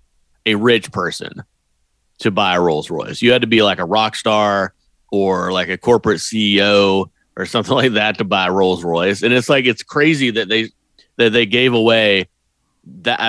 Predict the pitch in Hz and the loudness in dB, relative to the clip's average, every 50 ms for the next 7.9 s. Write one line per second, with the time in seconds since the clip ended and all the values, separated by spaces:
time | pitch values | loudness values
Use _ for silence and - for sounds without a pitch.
0 | 120 - 117 110 - - - 123 117 107 - - 78 - - - 135 151 151 143 | -4 -4 -4 -6 -6 -6 -6 -6 -6 -4 -4 -6 -6 -6 -4 -2 0 2 4 4
1 | 135 131 123 110 95 - - - 113 101 92 - 90 85 82 98 104 113 110 - | 4 4 2 2 0 -2 -4 -4 -4 -4 -4 -6 -8 -6 -4 -2 -2 -2 -2 0
2 | 120 107 104 95 85 107 104 101 101 98 95 95 95 92 90 87 85 80 76 73 | 0 0 0 0 0 0 0 0 0 0 0 0 2 2 2 0 0 -2 -4 -6
3 | - _ _ _ _ _ _ _ _ _ _ _ _ _ _ _ _ _ _ _ | -10 _ _ _ _ _ _ _ _ _ _ _ _ _ _ _ _ _ _ _
4 | - - - - 95 82 - - 85 - - - - - - - _ _ - - | -16 -8 -6 -4 -4 -4 -4 -6 -6 -8 -8 -8 -8 -8 -10 -10 _ _ -8 -6
5 | - 107 101 110 113 110 101 95 90 - - - - 92 82 76 85 76 78 69 | -4 -2 0 2 2 2 2 0 -2 -6 -6 -6 -4 -4 -4 -4 -4 -4 -4 -4
6 | 65 - - 101 95 90 - 85 87 87 87 95 90 87 78 78 78 80 87 90 | -6 -6 -8 -8 -10 -10 -8 -8 -6 -6 -4 -4 -4 -4 -6 -6 -4 -4 -2 -2
7 | 90 85 80 - 85 87 69 67 - - - - - - - - - 50 | -2 -2 -2 -4 -6 -8 -8 -8 -8 -12 -14 -16 -16 -16 -16 -16 -18 -20